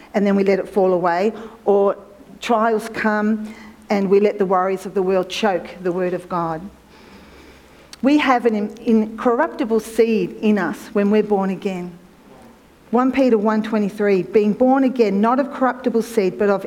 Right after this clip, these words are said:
incorruptible, by the word of God, which liveth and abideth forever." The word of God is incorruptible. When we receive it in our hearts, it produces God's nature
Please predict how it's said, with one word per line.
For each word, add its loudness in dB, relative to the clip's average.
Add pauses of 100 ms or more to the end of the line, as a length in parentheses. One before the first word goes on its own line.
incorruptible, 0
by 0
the 0
word 2
of -4
God, -2 (220)
which 0
liveth 2
and 0
abideth -2
forever." -2 (920)
The 4
word 4
of -2
God 2
is -4
incorruptible. 2 (380)
When 4
we 4
receive 0
it 0
in 4
our 0
hearts, -2
it -4
produces -2
God's -2
nature -2